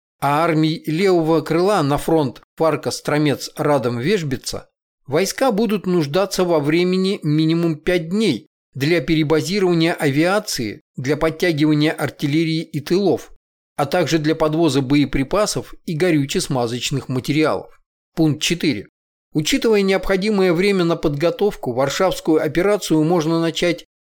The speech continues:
с двадцать пятого августа всеми силами фронта с целью выхода на рубеж Цеханов, Плонск, Вышегруд, Сохачев,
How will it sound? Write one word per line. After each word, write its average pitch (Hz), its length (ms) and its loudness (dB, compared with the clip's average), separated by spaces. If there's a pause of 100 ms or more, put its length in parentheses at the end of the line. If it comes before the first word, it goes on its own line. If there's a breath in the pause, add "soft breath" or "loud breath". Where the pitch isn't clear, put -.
(120)
с 131 100 -8
двадцать 180 480 -2
пятого 175 480 0
августа 165 500 -2
всеми 190 340 -2
силами 190 400 0
фронта 185 640 -2
с - 200 -10
целью 151 320 4
выхода 143 420 0
на 131 100 2
рубеж 139 460 0 (440)
Цеханов, 147 680 -2
Плонск, 147 540 0
Вышегруд, 135 720 -2 (340)
Сохачев, 190 720 -2